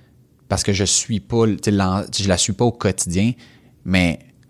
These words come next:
moi, je, je trouve ça vraiment inspirant de, qu'elle ait fait ce,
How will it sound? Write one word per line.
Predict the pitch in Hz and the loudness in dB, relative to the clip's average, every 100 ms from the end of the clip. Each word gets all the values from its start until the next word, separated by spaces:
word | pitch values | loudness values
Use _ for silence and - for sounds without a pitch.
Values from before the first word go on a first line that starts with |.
| - - | -18 -6
moi, | 87 101 | -2 0
je, | - - | -2 -4
je | - | -8
trouve | 98 82 | -6 -4
ça | 87 | -4
vraiment | 82 87 92 | -2 0 0
inspirant | 98 - - 82 87 98 | 0 -2 0 0 0 0
de, | 90 | -2
qu'elle | - - 80 | -2 0 2
ait | 87 | 2
fait | - - 120 | -2 -4 -2
ce, | 117 | -2